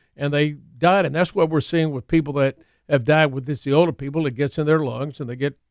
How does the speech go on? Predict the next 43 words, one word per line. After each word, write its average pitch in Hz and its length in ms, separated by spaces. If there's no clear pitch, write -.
the 151 80
bronchitis, 147 680
and 151 60
they 143 60
get 139 160
the 151 120
inflammation. 135 720
And, 151 120
of - 40
course, 147 280
they're 160 160
not 131 200
treating 180 460
them 131 180
correctly. 131 580
They're 151 140
not 143 200
giving 139 260
them 135 140
budesonide. 135 680
They're 135 120
not 127 200
giving 127 260
them 127 140
cortisol 131 640
or, 120 220
or 127 180
some 139 220
kind 135 240
of, 117 180
uh, 123 220
anti-inflammatory 131 840
steroid, 123 560
and 123 180
they 127 180
end 131 140
up 120 260
dying 147 540
because 139 400
their 131 160
lungs 147 500
become 139 380
hyperinflamed. 139 1200